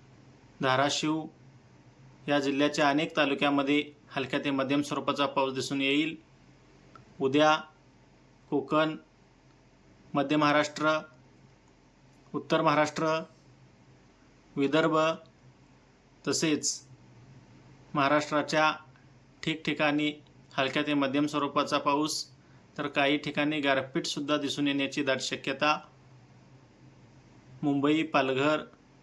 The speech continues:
ठाणे, रत्नागिरी, रायगड, सिंधुदुर्ग, गोवा, बेळगाव,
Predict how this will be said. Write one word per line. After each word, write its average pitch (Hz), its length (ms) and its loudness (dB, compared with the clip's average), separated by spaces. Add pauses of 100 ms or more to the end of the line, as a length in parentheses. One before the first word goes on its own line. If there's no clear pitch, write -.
(140)
ठाणे, 151 520 -2 (380)
रत्नागिरी, 143 800 0
रायगड, 135 440 2 (180)
सिंधुदुर्ग, 147 600 -2 (680)
गोवा, 139 440 4 (760)
बेळगाव, 135 600 2